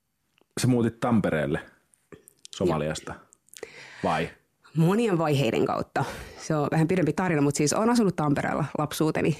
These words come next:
Speaker 1: Joo.
Speaker 2: Lentävän Niemessä, Vuoshervannas, joka oli siihen aikaan hyvin mielenkiintoinen paikka.
Speaker 1: Vuosi.
Speaker 2: Vuoden verran mä siellä
Speaker 1: Mut vuosi, mi-, mikä vuosi oli silloin?
Speaker 2: yhdeksän yksi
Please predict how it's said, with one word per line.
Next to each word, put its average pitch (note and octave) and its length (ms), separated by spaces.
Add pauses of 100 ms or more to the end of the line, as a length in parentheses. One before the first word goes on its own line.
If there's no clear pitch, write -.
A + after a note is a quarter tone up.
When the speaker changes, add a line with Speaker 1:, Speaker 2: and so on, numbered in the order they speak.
Speaker 1:
Joo. D#3+ 100
Speaker 2:
Lentävän D3 380
Niemessä, D3+ 440 (220)
Vuoshervannas, E3+ 880 (1000)
joka D3+ 160
oli D3 100
siihen D3+ 280
aikaan C#3 220
hyvin D3 140
mielenkiintoinen C#3+ 560
paikka. D3 320 (280)
Speaker 1:
Vuosi. F#2 340 (360)
Speaker 2:
Vuoden E3+ 280
verran D3+ 200
mä C#3+ 60
siellä D3+ 180
Speaker 1:
Mut - 180
vuosi, F2+ 280
mi-, F2 180 (100)
mikä D#2+ 220
vuosi C#2 260
oli D#2 120
silloin? D#2 260 (320)
Speaker 2:
yhdeksän D3+ 540 (1160)
yksi - 800